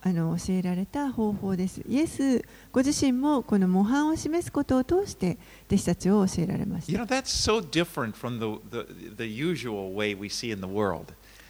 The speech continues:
Speaker 2: You know, usually the, uh, the person that has the most authority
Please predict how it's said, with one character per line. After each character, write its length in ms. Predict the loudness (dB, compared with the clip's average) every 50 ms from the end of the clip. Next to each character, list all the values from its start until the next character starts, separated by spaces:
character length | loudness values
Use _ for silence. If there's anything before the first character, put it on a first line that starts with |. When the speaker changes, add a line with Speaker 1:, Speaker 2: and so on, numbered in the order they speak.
| -14 -4
Speaker 2:
You 140 | 0 0 2
know, 160 | 2 2 0
usually 520 | 2 2 2 2 2 0 0 0 0 0 0
the, 400 | 0 -2 -2 -2 -2 -2 -2 -2
uh, 200 | -2 -2 -4 -6 -8 -14 -20 -20 -20 -20 -20 -20 -20 -20 -16 -12
the 100 | -12 -12
person 580 | -12 -6 -6 -4 -4 -4 -4 -6 -6 -6 -6 -6
that 180 | -6 -6 -6
has 280 | -4 -2 -2 -2 -2 -4
the 100 | -6 -6
most 300 | -4 -4 -4 -4 -6 -8
authority 680 | -10 -8 -4 -2 0 2 2 0 0 -2 -8 -10 -12